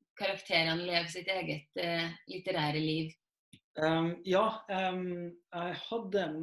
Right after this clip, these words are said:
Speaker 2: meste, altså premisset var jo klart, og, og karakterene var klar, slutten var soleklar. Altså, det, det var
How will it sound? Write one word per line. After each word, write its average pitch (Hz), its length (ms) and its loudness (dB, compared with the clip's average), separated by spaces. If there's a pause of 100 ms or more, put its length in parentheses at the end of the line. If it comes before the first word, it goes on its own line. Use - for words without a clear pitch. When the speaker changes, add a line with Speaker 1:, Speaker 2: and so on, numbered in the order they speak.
(140)
Speaker 2:
meste, 196 580 -6 (240)
altså 185 220 -4
premisset 202 480 0
var 139 80 -6
jo 139 80 -10
klart, - 400 -16 (160)
og, 151 340 -2
og 147 260 -4
karakterene 165 640 -2
var 151 140 -6
klar, 170 360 0 (240)
slutten 220 460 0
var 135 240 -8
soleklar. 165 580 -2 (220)
Altså, 160 180 -2
det, 151 260 -2
det 175 120 4
var 143 300 -2